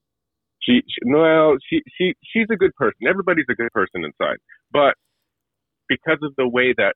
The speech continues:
that I expressed myself, brought who she was out, you know, brought, brought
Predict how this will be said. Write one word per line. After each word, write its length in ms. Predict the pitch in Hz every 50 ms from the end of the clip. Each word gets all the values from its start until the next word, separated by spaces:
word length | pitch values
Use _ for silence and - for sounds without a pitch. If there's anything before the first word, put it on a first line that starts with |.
| _ _ -
that 180 | 101 92 - - _ _ -
I 520 | - - - 113 113 113 117 113 110 120 120 _ _ _ _ _ _ _ _ -
expressed 500 | - _ _ _ _ - 123 117 - _
myself, 560 | - 104 87 80 - _ - 101 110 180 - - _ _ _ _ _ _ _ _ _ _ _ _ _ _ _ -
brought 380 | 110 107 120 120 113 110 - - - _ _ _ _ _ _ _ _ _ _ _ _ _ _ _ _ _ - -
who 160 | - 135 123 110 - -
she 100 | - 113
was 240 | 104 98 95 90 92 - -
out, 200 | 107 101 - - _ _ _
you 120 | 147 131 110
know, 140 | 95 92
brought, 260 | 92 113 - 131 - - - 131
brought 260 | 139 135 131 127